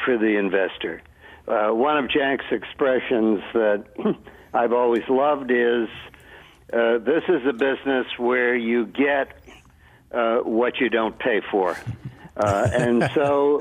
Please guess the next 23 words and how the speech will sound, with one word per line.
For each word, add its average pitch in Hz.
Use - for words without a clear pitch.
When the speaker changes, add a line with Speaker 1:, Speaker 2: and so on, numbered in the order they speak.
Speaker 1:
really 156
throughout, 156
uh, 139
his 135
life, 139
uh, 127
there 131
was 127
this 139
inexorable 131
pressure 123
on 123
getting 147
the 135
costs, 131
uh, 127
down. 107
And 123
as 131
Jeremy 165
said, 196
it 165
was, 127